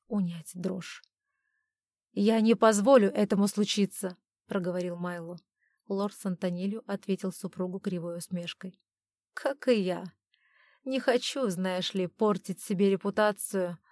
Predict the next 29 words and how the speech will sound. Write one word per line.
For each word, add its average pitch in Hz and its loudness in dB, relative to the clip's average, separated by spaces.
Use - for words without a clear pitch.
раз 196 0
уж 190 -4
пришлось 202 -2
взяться 190 -2
за 190 -2
это 190 0
дело. 180 0
Разок 208 2
проиграешь 208 2
в - -14
суде, 214 0
и 202 -2
от 196 0
обвинения 202 -2
в 185 -4
адвокатской 190 -2
несостоятельности 202 -2
придется 180 -4
отмываться 175 -4
пару 185 0
лет. 196 -2
А 240 6
у 254 6
меня 277 0
в - -4
Фиорене 269 6
назревает 202 0
крупное 196 0
дельце». 180 -2